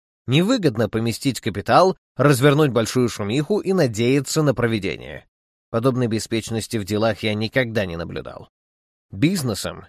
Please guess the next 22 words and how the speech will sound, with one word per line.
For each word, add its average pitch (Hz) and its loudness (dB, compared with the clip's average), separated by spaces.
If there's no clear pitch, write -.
в 98 -4
особенности 120 0
нефтью, 95 -2
нельзя 165 4
заниматься 127 2
от 110 -2
случая 135 2
к - -8
случаю 123 2
в - -12
свободное 120 2
время, 120 0
предпринимая 127 2
иногда 117 0
какой-нибудь 120 -2
блестящий 127 0
удачный 127 0
ход. - -14
Это 139 2
тяжелая, 143 4
кропотливая 110 2
работа. 87 -4